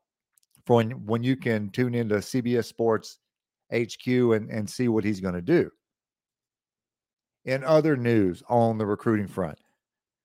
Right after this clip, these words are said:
um, big defensive lineman, uh, Stephylan Green will be making his announcement on June the twenty-fourth. This is a big Georgia kid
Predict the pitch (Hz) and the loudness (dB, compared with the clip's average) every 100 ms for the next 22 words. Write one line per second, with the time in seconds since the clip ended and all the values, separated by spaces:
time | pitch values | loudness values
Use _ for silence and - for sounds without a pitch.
0 | _ _ 107 98 90 90 - - 113 151 | _ _ -2 0 0 -4 -16 -8 0 0
1 | 120 151 147 120 120 127 127 120 113 101 | 2 0 0 -4 -2 0 0 0 -4 -6
2 | 90 _ _ _ _ _ _ _ - 107 | -12 _ _ _ _ _ _ _ -4 -4
3 | - 127 117 123 120 113 101 107 127 127 | -2 -2 4 4 4 0 -4 -4 -2 -2
4 | 101 98 - _ _ _ _ _ _ _ | -2 -4 -10 _ _ _ _ _ _ _
5 | - 135 147 127 127 127 113 160 151 117 | -2 0 2 0 -2 -2 -2 0 0 -2
6 | 110 107 98 117 - 127 117 107 92 117 | -2 -2 -4 -8 -6 -4 -4 -4 -4 -4
7 | 120 113 110 110 104 98 127 110 82 - | -2 -6 -6 -6 -6 -2 0 0 -2 -10
8 | 101 107 117 104 98 120 117 117 - 120 | -12 -4 -4 -4 -2 0 0 -2 -2 0
9 | 120 113 | 2 0